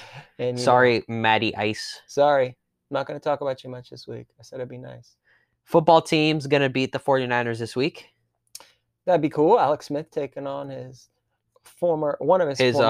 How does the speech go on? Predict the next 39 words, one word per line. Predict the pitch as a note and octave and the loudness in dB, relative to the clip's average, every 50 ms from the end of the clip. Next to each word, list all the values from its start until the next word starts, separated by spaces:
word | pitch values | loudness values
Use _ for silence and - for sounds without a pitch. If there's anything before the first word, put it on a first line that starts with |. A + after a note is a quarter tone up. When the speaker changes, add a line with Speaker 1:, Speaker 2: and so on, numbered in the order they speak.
| A2 G#2 | 4 4
Speaker 2:
uh, | G2+ | 4
Speaker 1:
teams, | - C#3+ C#3 | 2 2 4
Speaker 2:
original | C3 A#2+ B2+ D3+ D3+ D3 B2+ A2+ A2 | 6 6 6 6 4 2 0 0 2
team, | A2+ D3 | 2 2
Speaker 1:
original | F#3 A3 A2 F#3+ E3+ A#2 | 2 2 2 2 4 4
Speaker 2:
correct? | C3 D3 - - | 4 4 2 -2
Speaker 1:
team, | E3 D#3+ D#3 F3+ G3+ A3 F#3+ | -4 -2 -2 -4 -4 -6 -8
and | C#3+ C3 C3 | -10 -6 -6
the | C#3 | -6
ones | C#3+ D#3 D#3+ D3+ D#3+ | -4 -4 -6 -8 -10
that | C#3+ A#2 | -14 -12
gave | - F#3 G3 G3 G#3 | -8 -8 -6 -4 -4
up | G#3+ G#3 G#3 | -6 -4 -4
on | G#3 G3+ G3+ | -4 -4 -4
him | G#3 G#3+ G3+ | -4 -6 -6
for | - G3+ F#3+ | -6 -6 -6
Colin. | - - G#3+ G#3 G3+ F#3+ F#3 G#3 A3 - _ _ - _ _ _ _ _ _ _ _ _ _ _ _ _ _ _ _ _ _ | -6 -6 -6 -4 -4 -4 -4 -6 -10 -16 _ _ -20 _ _ _ _ _ _ _ _ _ _ _ _ _ _ _ _ _ _
But, | - C3+ - E3+ E3 D#3 D3+ | -16 -2 2 2 4 4 4
uh, | D3+ D3 C#3+ C#3+ - - | 4 2 2 0 -2 -2
I | - E3 E3 | -2 0 0
was | E3+ F3 D#3+ | 0 0 0
gonna | - G#3+ F#3+ E3+ | 0 2 2 2
say, | D#3+ - - B3+ B3+ G#3+ F3+ | 2 4 4 4 6 6 4
uh, | D3 B2+ - _ _ _ _ _ _ _ _ _ _ _ _ _ _ _ _ _ _ _ _ _ _ _ _ _ _ _ _ _ _ _ - | 4 2 -4 _ _ _ _ _ _ _ _ _ _ _ _ _ _ _ _ _ _ _ _ _ _ _ _ _ _ _ _ _ _ _ -8
now, | C#3+ C3+ D3+ E3+ F#3 F3 D3+ B2+ B2 B2+ C3+ - - _ _ - | -4 -2 0 0 0 2 2 0 0 -2 -4 -6 -14 _ _ -2
I | D3+ | -2
didn't | D3 - C4+ C4 C4+ A3 - | 2 4 4 4 4 2 -2
think | - - G3 F#3+ F3+ - - | -2 0 0 0 0 -2 -4
before | - - B2+ - - D#3+ C3 A#2 A2+ A2+ A2+ - _ _ - | -6 -6 -4 4 4 6 6 6 4 0 -4 -12 _ _ 0
that | C#3+ C#3+ | 2 4
Alex | C#3+ C3+ C3 C3 - - | 4 4 2 0 -4 -2
Smith | D3 C3 B2 - | 0 0 0 0
was | - B2+ A2+ A#2 | -4 -6 -6 -6
the | A#2+ | -8
comeback | - - A#2 A2 A2 G#2+ - | -8 -8 -6 -6 -6 -8 -10
player | _ G#2+ A2 G#2 | _ -8 -8 -6
of | F2 | -6
the | D#2+ D#2+ | -6 -10
year. | C2+ B1 - | -12 -14 -16